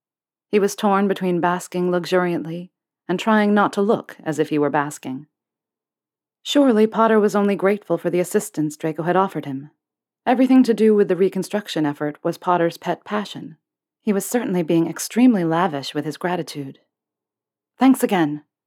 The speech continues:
said Potter, for perhaps the half-dozenth time that evening. "Thanks awfully." Draco would almost have said it must be Potter's glass of cider making his eyes shine so,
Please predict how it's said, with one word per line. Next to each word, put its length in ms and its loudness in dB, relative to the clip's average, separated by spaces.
said 260 -6
Potter, 520 -2
for 120 -2
perhaps 360 -4
the 180 -6
half-dozenth 580 -4
time 280 0
that 180 -2
evening. 380 -6
"Thanks 280 0
awfully." 500 0
Draco 260 0
would 200 2
almost 380 4
have 100 -4
said 220 -4
it 120 -6
must 200 -8
be 100 -6
Potter's 380 0
glass 260 0
of 80 -8
cider 540 -2
making 240 -6
his 160 -6
eyes 320 -2
shine 320 0
so, 380 -8